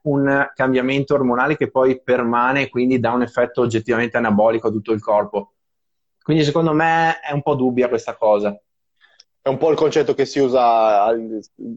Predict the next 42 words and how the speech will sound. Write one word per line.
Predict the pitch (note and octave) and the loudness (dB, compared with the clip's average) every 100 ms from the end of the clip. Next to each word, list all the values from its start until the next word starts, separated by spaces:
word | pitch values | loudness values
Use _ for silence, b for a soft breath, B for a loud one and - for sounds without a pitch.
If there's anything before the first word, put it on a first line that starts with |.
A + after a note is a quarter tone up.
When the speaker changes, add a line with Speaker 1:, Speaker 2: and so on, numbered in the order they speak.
| A#2 | -10
Speaker 2:
quando | - C3+ C3 | -4 0 0
si | B2+ C3+ | 0 -2
dice | C3 C3 C#3 B2 - | -2 0 -2 -2 -2
che | C3+ | -2
bisogna | C3 C3 D#3 C#3+ | 0 2 2 2
allenarsi | C3 C3 - | 2 0 -4
con | - | -6
i | B2+ | -4
multiarticolari | B2+ B2+ B2+ A#2+ - B2 A2+ B2 B2 B2+ B2 | -2 -2 -4 -4 -4 -6 -4 0 2 2 0
perché | A#2+ A2 - A2+ A2+ A#2 A2+ | -2 -2 -2 2 4 4 2
si | A#2+ | -2
stimola | - B2+ A#2+ A#2+ A2 G#2+ A2 | -10 -6 -2 2 2 4 2
il | A2 | 0
testosterone. | - A2 A#2 - A#2 A2 G#2+ G2+ - _ b b | -4 -4 -4 -2 0 0 0 -6 -14 _ b b
Sì, | - F3 | 0 2
è | C3 | 2
vero, | C#3+ D3 D3 D3+ - _ _ _ | 4 4 2 0 -6 _ _ _
però | - C#3+ C3+ D3+ C#3 A#2 G#2+ G#2+ G2 | -2 2 4 4 4 4 4 2 0
effettivamente | A#2+ A#2+ C3+ C3 C3+ B2+ B2 | -4 -4 -2 0 0 -2 -2
quanto | C#3+ C#3+ C#3+ | -2 -2 0
è | C3 | 0
utile | B2+ - A#2+ A2 | -2 -2 -2 -2
poi | - A2+ A2 | 0 0 2
al | |
risultato | A2 A2 A2 A2 | 0 -2 -4 -6
finale | - A2+ G#2+ G#2+ | -6 -4 -2 -4
che | |
stiamo | - A2+ | -4 -4
ricercando? | G#2 - - - G2 G#2 - _ b b | -4 -4 -10 -8 -6 -6 -8 _ b b
Si | - | 0
allenano | D#3 G3 F3 | 2 4 4
i | |
multiarticolari | D#3 D3 D3+ B2+ D#3+ F3+ E3 | 2 2 2 0 2 2 2
per | - | 2
altre | C#3 D3 - - | 2 2 0 -4
cose, | B2+ A2 G#2+ | -2 -2 -2
non | B2 A#2+ | -4 -4
per | A2+ | -4
lo | A2+ | -6
stimolo | - B2 A2+ A2 | -4 -4 -2 -2
ormonale | A2 G#2+ G#2 G#2+ | -2 -4 -4 -6
sicuramente. | - - - - - G#2 A2 | -8 -14 -16 -12 -12 -12 -16